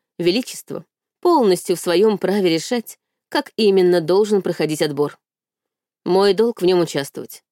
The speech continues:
а ваш — преподавать уроки фехтования. И смею надеяться, вы серьёзно относитесь к своей роли, мейстер. Иначе, боюсь, я буду разочарована».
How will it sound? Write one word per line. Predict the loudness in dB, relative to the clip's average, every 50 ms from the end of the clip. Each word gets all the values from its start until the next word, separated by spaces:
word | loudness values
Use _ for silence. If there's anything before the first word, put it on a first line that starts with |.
| _ _ _ _ _ _ _ -4
а | -2 -2 0
ваш — | -2 -2 -4 -8 -14 -18 _ _ _ _ _ _ _ _
преподавать | -6 -4 -4 0 0 0 2 2 0 0 0 -2 -6 -8 -10 _
уроки | -2 0 0 0 0 -2 -4
фехтования. | -8 -8 -6 -4 -4 -4 -2 -4 -4 -4 -6 -8 -10 _ _ _ _ _ _ _ _ _ _ _ _ _ _ 0
И | 2 2 2
смею | 2 0 0 2 4
надеяться, | 4 2 2 0 -2 -4 -4 -6 -8 -10 -10 -10 -12 _ _ _ _ _ _ _ _ -2
вы | 0 0 0 0 -4
серьёзно | -6 -4 0 2 2 2 2 2 0 0 -2 -2
относитесь | -2 -2 -2 -2 -2 -2 -4 -6 -8 -8 -8 _
к | _ -14
своей | -6 -2 0 2 2 2
роли, | 2 2 2 0
мейстер. | 0 0 -2 -2 -4 -6 -12 -12 -12 _ _ _ _ _ _ _ _ _ _ _ _ _ _ _ 2
Иначе, | 2 4 4 2 0 -2 -4 -4 -4 -2
боюсь, | 0 0 0 0 0 0 -4 -8 -14 -18 _ _ _ _ _ _ _ -6
я | -2 0 2 2 2
буду | 0 0 0 0 2 0
разочарована». | 2 0 -2 -2 0 0 0 0 0 -4 -6 -10 -14